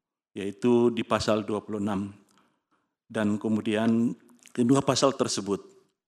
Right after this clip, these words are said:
telah di, eh, tidak lagi diatur di dalam pasal atau di Undang-Undang Nomor satu Tahun dua ribu dua puluh dua. Sehingga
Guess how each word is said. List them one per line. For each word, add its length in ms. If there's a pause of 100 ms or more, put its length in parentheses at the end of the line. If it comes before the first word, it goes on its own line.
telah 320
di, 480 (560)
eh, 400 (1120)
tidak 320
lagi 240
diatur 480
di 80
dalam 240
pasal 480
atau 240
di 160
Undang-Undang 560
Nomor 260 (140)
satu 320
Tahun 320
dua 160
ribu 240
dua 160
puluh 160
dua. 240 (560)
Sehingga 800